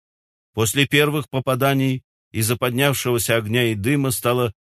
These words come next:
затруднительным прицельное бомбометание с восьмисотметровой высоты. И тем не менее, несколько десятков сброшенных бомб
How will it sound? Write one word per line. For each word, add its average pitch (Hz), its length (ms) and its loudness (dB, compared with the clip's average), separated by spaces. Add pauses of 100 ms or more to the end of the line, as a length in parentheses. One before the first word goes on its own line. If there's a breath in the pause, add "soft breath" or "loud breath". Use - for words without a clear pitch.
(120)
затруднительным 127 920 0
прицельное 117 720 -2
бомбометание 110 960 0 (360)
с - 140 -6
восьмисотметровой 113 1200 -2
высоты. 90 560 -6 (580)
И 196 140 2
тем 208 280 0
не 196 120 -2
менее, 151 440 0
несколько 143 540 -2
десятков 117 560 -4
сброшенных 98 600 -4
бомб 139 300 -2